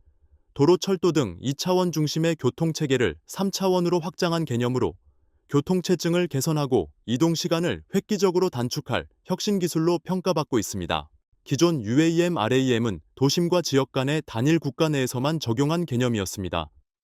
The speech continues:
아이씨에이오가 이를 아우른 개념인 에이에이엠을 주제로 심포지엄을 개최한다는 것은 향후 에이에이엠이 기존 항공기처럼 국가 간 이동 수단이 될 수 있다는 것을 의미합니다.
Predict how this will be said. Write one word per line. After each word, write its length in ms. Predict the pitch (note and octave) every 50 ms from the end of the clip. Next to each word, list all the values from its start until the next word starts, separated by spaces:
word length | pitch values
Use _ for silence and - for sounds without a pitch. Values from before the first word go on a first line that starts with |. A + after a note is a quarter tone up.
| _ _ _ _ _ _ _ _ _ _
아이씨에이오가 720 | - A2 B2+ D3 C#3+ - F3+ E3+ E3+ E3 D#3+ D#3+ F3+ F3
이를 260 | D#3 C#3 D3+ E3+ F3 D#3 -
아우른 420 | G2 G#2 B2+ D3+ E3 F3+ F3+ F3
개념인 480 | D3 C#3 C3+ C#3 B2+ B2 D3+ D3+ A2 E2+ -
에이에이엠을 640 | G2+ A2+ C3+ D#3 F3 F3 F3 E3 D#3+ D#3 D#3 D#3+ D#3+
주제로 460 | C#3+ C#3 A#2 C#3 C3 C3+ C3+ G#2 D#2 -
심포지엄을 720 | - - F#3+ F#3+ - G3 G3 D3 E3+ E3+ E3 F3 F3 E3+
개최한다는 640 | - B2 A#2 - - E3 D#3+ D#3 D3 D3 C#3+ C#3 C3+
것은 320 | A2 G2+ - - G#2 D#2+ D2+ - _ _ _ _ _ _
향후 360 | - D3+ D3 D3 D3 B2 F2 - _ _
에이에이엠이 640 | - A#2+ C#3+ D#3+ F#3 F3+ F3+ F3 E3+ E3 E3 F3+ F3+
기존 320 | - - D3 C#3 E3+ E3+
항공기처럼 800 | D#3 C#3+ F3+ F3+ F3 F#3 F3+ D#3+ D#3 - - D3+ D#3 C#3 G2 D2+ -
국가 280 | _ - A#2 - D#3 D3+
간 220 | D3 E3 D#3 C3+
이동 300 | E2+ G#2+ B2 C3+ E3+ F3
수단이 320 | D#3 - - D#3 D3+ E3+ E3
될 180 | - B2 A#2+
수 140 | B2 - -
있다는 340 | B2 - - A#2+ A2+ A#2+ A#2+
것을 260 | A2 G#2 G2 - D#3
의미합니다. 600 | C#3+ B2 A#2+ A#2 G#2+ F#2 F2 E2 E2 D#2+ D#2 D2+